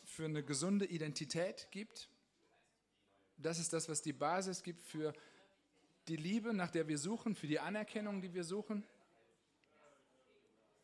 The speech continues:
Diese Nachricht beschützt uns irgendwie davor,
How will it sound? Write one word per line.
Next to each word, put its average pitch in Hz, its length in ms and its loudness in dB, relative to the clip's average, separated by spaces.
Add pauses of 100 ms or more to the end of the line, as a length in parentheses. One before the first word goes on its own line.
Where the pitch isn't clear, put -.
(1000)
Diese 175 400 0
Nachricht 180 500 2
beschützt - 480 4
uns 180 420 4
irgendwie 185 420 6
davor, 170 580 6